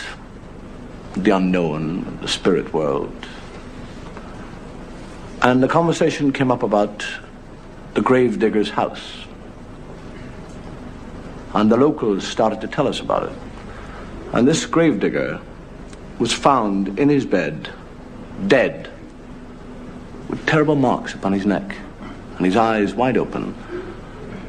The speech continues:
And the doctor said that the marks had nothing to do with his death,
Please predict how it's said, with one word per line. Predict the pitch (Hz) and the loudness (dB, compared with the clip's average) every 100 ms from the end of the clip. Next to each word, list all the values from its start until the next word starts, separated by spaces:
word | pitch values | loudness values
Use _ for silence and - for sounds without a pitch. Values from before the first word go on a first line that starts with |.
| - - | -12 2
And | - | 6
the | 104 | 8
doctor | 165 170 143 | 6 4 0
said | - 107 | 2 2
that | 98 95 | 2 0
the | 95 - | -2 2
marks | 120 147 - - | 4 4 2 -4
had | 98 | 0
nothing | 131 147 156 139 | 2 2 2 2
to | |
do | 113 | 2
with | 113 90 | 4 2
his | 87 - | 0 2
death, | 92 - - | 2 2 -8